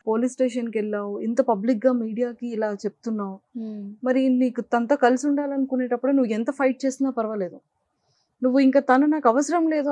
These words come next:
Speaker 1: అనుకొని నువ్వు ఇంత పబ్లిక్‌లోకి వచ్చి ఇంత జనాలకి వెళ్ళిన తర్వాత రేపు పొద్దున్న నిన్ను ఎవరైనా లైఫ్‌లో యాక్సెప్ట్ చేస్తారా పింకీ? So మరి ఎలా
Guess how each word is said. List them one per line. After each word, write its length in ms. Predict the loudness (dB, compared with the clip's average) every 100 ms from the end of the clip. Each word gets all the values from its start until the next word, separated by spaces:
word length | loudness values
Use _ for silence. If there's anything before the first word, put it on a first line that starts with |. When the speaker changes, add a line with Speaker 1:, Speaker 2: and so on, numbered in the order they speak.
| 0
Speaker 1:
అనుకొని 320 | 0 0 0
నువ్వు 140 | -2 -2
ఇంత 200 | -2 0 -2 0
పబ్లిక్‌లోకి 640 | -2 0 0 0 -4 -2 0 -2
వచ్చి 220 | -4 -4 -4
ఇంత 160 | 2 2 2
జనాలకి 360 | -2 0 -2 -2 -4
వెళ్ళిన 240 | -2 -2 -2
తర్వాత 320 | -4 -6 -8 -10 -12 _ _ 2
రేపు 140 | 4
పొద్దున్న 320 | 4 2 2 4
నిన్ను 220 | 6 6 6
ఎవరైనా 280 | 2 2 2 2
లైఫ్‌లో 280 | 0 0 0
యాక్సెప్ట్ 360 | 0 -6 -2 -2
చేస్తారా 400 | -2 -6 -8 -10 -16 _ -8
పింకీ? 260 | -6 -6 -8 _ -8
So 80 | -4
మరి 140 | 0 2 2
ఎలా 180 | 0 -2